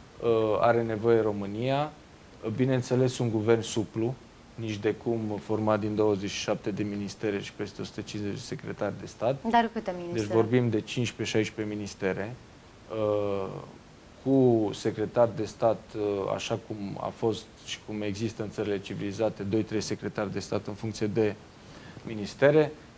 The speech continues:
Speaker 1: cu mai puține agenții. Deci, în primul rând, vorbim de un guvern și o de,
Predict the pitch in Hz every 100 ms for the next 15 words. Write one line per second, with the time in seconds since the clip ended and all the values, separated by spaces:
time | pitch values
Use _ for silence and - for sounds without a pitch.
0 | - 131 127 - 117 - 127 110 95 101
1 | - 139 127 - 117 143 147 143 139 123
2 | 123 147 127 120 104 101 135 143 - 120
3 | 113 110